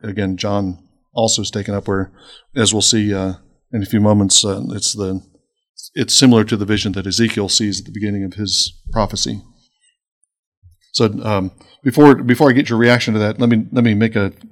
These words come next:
make a comment about the, the other phrase that, uh, is a puzzle in the passage is the thorn in the flesh, often taken as a besetting, uh, physical,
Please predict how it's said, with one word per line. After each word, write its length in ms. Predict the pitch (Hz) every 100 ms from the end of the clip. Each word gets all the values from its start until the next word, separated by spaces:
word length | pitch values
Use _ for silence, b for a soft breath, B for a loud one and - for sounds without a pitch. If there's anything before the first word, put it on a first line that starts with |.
| _ _ _ _ -
make 180 | 127 120
a 60 |
comment 280 | 117 120 107
about 200 | 101 95
the, 240 | 98 92 104
the 120 | 113
other 220 | 139 117
phrase 420 | 98 - 113 107
that, 280 | 107 101 -
uh, 140 | 104 98
is 260 | 107 95
a 100 | 98
puzzle 480 | 95 - - 107 104
in 60 | 98
the 80 |
passage 400 | 92 104 101 101
is 140 | 104 98
the 100 | 107
thorn 280 | - 110 101
in 80 |
the 60 | 92
flesh, 540 | - 107 95 90 - - b b b b b _ -
often 280 | 110 107
taken 300 | 98 107 104
as 160 | 101 92
a 220 | 98 95 90 _ _ _ -
besetting, 680 | 113 - 117 107 101 98 90 _ _ _ _ -
uh, 120 | 104
physical, 840 | 95 - 143 139 123 113 107 104